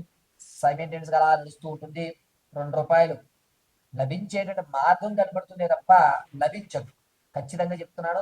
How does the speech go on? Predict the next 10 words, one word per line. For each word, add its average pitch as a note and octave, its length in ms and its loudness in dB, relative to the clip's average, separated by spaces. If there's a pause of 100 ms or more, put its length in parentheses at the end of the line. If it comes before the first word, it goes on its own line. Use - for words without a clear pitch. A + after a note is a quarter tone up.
(140)
అవకాశాలే G3 640 6
కనబడతాయి, - 400 -4 (340)
ధనం F3+ 280 4
వచ్చేటువంటి F#3+ 400 -10
అవకాశం E3 320 -4
ఎక్కడ - 160 4 (500)
కనిపించట్లేదు. F3 560 -2
అలాగని G3+ 340 2
నష్టాలు A3+ 420 6
లేవు, F3+ 200 -4